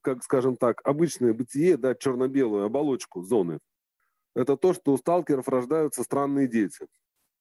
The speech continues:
А по-, а у пос-, а у посетителей есть шанс, что они будут жить по-другому, скажем так, многомерно в текущей жизни. Вот. И также, ну, в фильме говорится, что зона постепенно распространяется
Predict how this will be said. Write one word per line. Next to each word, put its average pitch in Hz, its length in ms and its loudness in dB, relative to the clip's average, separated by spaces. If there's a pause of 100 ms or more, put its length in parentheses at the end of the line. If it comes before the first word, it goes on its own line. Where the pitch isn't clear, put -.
(220)
А 117 100 -6
по-, 143 120 -2
а 165 80 2
у 151 60 0
пос-, - 240 -6 (120)
а 135 160 0
у 147 60 -2
посетителей 147 640 0
есть 156 260 2
шанс, 143 340 -4
что 131 360 0
они 143 180 4
будут 151 300 0
жить 170 160 0
по-другому, 151 680 0 (460)
скажем 139 340 -2
так, 139 220 0
многомерно 143 640 2
в - 60 -14
текущей 143 480 0
жизни. 107 420 2 (1120)
Вот. 107 260 2 (240)
И 185 240 6 (240)
также, 151 360 2
ну, 165 100 4
в - 40 -8
фильме 160 260 6
говорится, 151 420 2
что 143 340 0
зона 160 280 0
постепенно 135 580 -2
распространяется 139 1040 0